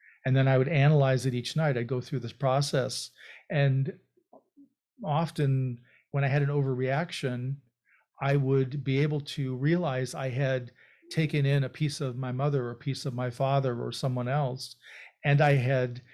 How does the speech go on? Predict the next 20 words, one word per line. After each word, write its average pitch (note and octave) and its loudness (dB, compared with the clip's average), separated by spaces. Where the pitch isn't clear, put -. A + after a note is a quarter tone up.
taken F3+ 2
that C3+ 0
in D3 2
as, B2 -4
"That's C#3 -4
how D#3 -2
you C3+ 0
behave B2+ -2
when C3 -6
somebody C#3 0
does B2+ -4
this C#3+ 2
behavior, C3 0
when B2 -6
they B2 -4
drop C3+ -2
food D3 4
on C3 2
the A#2+ -4
floor. C#3+ -4